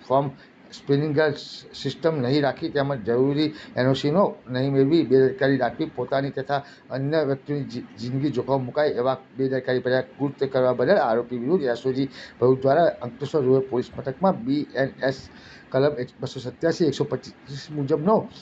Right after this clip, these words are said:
ગુનો દાખલ કરવામાં આવ્યો છે. પોલીસે માધવરાવ ઉર્ફ બબલુ રામકૃષ્ણપાલ તિવારીની રહે રોયલ રેસિડેન્સી ગોલ્ડન પોઇન્ટ પાસે જે આઈ સી અંકલેશ્વરની અટકાયત કરવામાં આવી હતી.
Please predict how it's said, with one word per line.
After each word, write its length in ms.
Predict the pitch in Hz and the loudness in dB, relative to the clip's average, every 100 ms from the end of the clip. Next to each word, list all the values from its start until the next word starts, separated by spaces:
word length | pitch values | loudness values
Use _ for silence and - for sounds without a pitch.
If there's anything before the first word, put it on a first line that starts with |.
| - - | -20 -6
ગુનો 220 | 139 147 151 | 0 2 2
દાખલ 280 | 104 123 | 0 0
કરવામાં 420 | 147 131 120 123 113 | 0 4 4 2 0
આવ્યો 180 | 117 | 0
છે. 180 | 113 120 | 0 -4
પોલીસે 380 | 113 120 120 180 | -2 -4 -2 2
માધવરાવ 680 | 170 117 107 120 127 151 156 127 | 2 2 2 2 2 2 0 -4
ઉર્ફ 120 | 131 | -6
બબલુ 400 | 113 113 151 160 | -4 -4 -4 -2
રામકૃષ્ણપાલ 800 | 127 120 - 113 113 135 - 147 | 0 0 -4 -16 -12 -8 -2 -2
તિવારીની 680 | 147 107 127 131 120 135 135 - - - 131 | -4 -2 0 0 -4 -8 -10 -12 -20 -8 2
રહે 200 | 135 135 | 4 4
રોયલ 360 | 120 135 139 | 2 0 0
રેસિડેન્સી 480 | 113 - 139 131 170 | -2 -2 -4 -2 -6
ગોલ્ડન 300 | 117 117 127 | -2 0 0
પોઇન્ટ 260 | - 127 120 | 0 -2 0
પાસે 280 | 117 120 151 | -2 -2 -6
જે 200 | 117 117 | -2 0
આઈ 80 | 120 | 0
સી 260 | 120 143 - | -2 -8 -6
અંકલેશ્વરની 600 | 123 - 131 143 139 147 143 - - - - - | -12 -8 -2 0 0 -2 -6 -14 -20 -20 -16 -6
અટકાયત 360 | 135 156 147 | -4 -2 -2
કરવામાં 320 | 143 131 131 113 | 2 2 2 0
આવી 160 | 117 | -2
હતી. 200 | 110 104 | -4 -10